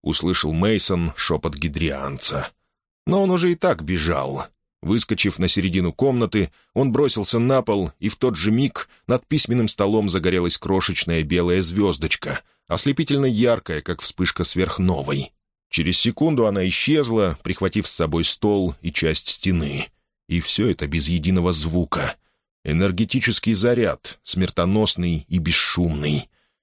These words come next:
Мейсон метнулся к стене и выхватил свой пистолет. Раздался лёгкий щелчок спускового механизма, и ещё одна звёздочка вспыхнула и исчезла за окном.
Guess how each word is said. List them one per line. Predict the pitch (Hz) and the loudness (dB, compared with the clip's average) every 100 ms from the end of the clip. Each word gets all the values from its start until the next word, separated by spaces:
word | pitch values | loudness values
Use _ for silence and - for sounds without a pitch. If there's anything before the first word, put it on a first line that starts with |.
| _ _ - | _ _ -2
Мейсон | 160 160 147 | 0 2 2
метнулся | 143 147 143 147 - | 0 0 0 0 0
к | 90 | -2
стене | - 104 110 123 107 - | -2 2 4 4 2 -2
и | - | -6
выхватил | 78 92 85 87 82 | -2 -2 0 -2 -2
свой | - 78 | -2 -2
пистолет. | 73 85 - 85 71 71 - - _ _ _ - | 0 0 0 -2 -2 -4 -6 -10 _ _ _ -2
Раздался | 135 135 165 - | 0 2 0 2
лёгкий | 135 135 - | 0 0 0
щелчок | 113 - 107 - 120 - | -2 0 0 2 0 0
спускового | - 98 98 98 95 | -4 -2 0 2 2
механизма, | 90 92 101 143 120 113 101 - _ - | 0 0 2 2 2 0 0 -4 _ -4
и | 160 | 0
ещё | 143 - 139 | 2 2 2
одна | 85 80 | 0 -4
звёздочка | 73 104 98 90 - 87 | 0 0 0 -2 -4 -2
вспыхнула | - - 139 - 101 92 82 - | -2 0 0 2 2 2 0 -2
и | 101 | 0
исчезла | 107 - 90 92 78 | 0 0 0 0 -2
за | 73 76 | -2 -4
окном. | 67 - 78 76 73 | -4 -6 -4 0 0